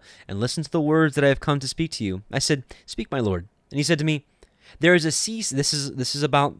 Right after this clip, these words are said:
the, the great contest. This is about the, the testing. This is about the proving grounds that is this earth. Whether we're gonna, it's, I mean, it's Deuteronomy, uh, I think it's Deuteronomy eight, that he brought them in the wilderness to, to test them, to prove them, to make them to suffer, to hunger,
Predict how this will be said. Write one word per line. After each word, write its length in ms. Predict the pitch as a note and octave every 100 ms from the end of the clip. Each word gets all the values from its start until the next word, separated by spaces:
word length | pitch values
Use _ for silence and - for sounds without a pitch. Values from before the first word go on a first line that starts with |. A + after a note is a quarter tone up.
| -
the, 180 | - A#2 -
the 80 |
great 240 | G#2+ C3 C#3
contest. 600 | - B2+ A#2 - F#2 -
This 160 | A#2
is 60 | B2
about 300 | A#2 A#2 -
the, 200 | G#2 G2
the 120 | F#2+
testing. 480 | - - - - G#2
This 160 | G#2 -
is 80 |
about 280 | A2+ A#2 A#2 - - - -
the 60 |
proving 540 | - - - F3 D#3 B2+
grounds 460 | A2+ G#2+ G2+ G2
that 100 | A#2
is 360 | A2 B2 A#2+ G#2
this 200 | A2+ -
earth. 340 | B2 G#2 - - _ _ _ _ _
Whether 240 | A2+ A#2
we're 140 | A2+
gonna, 260 | A2 G#2+ G#2+ -
it's, 240 | A#2+ - - -
I 40 |
mean, 200 | A2 G#2
it's 320 | G#2 G2+ - - -
Deuteronomy, 920 | A2+ A#2 B2 B2+ C3 B2+ B2+ B2 A#2+ B2
uh, 520 | A#2+ A#2+ A#2+ A#2 G#2
I 60 | A#2
think 100 | C3+
it's 100 | A2
Deuteronomy 340 | B2+ B2 C3
eight, 160 | E3 - - - - _
that 140 | - A2
he 80 | A2
brought 180 | A2+ A#2
them 100 | C3+
in 40 |
the 80 | C#3
wilderness 380 | E3 D#3 G#2+ -
to, 260 | A#2+ A2+
to 100 | -
test 400 | A#2 - D#3 -
them, 160 | A2 G2
to 100 | G#2+
prove 320 | - D3+ D#3
them, 160 | B2 G#2
to 220 | G#2 F2
make 220 | A#2+ B2+
them 120 | C3 A2
to 60 |
suffer, 300 | - C#3+ -
to 60 | A#2
hunger, 460 | - D#3 B2+ G#2+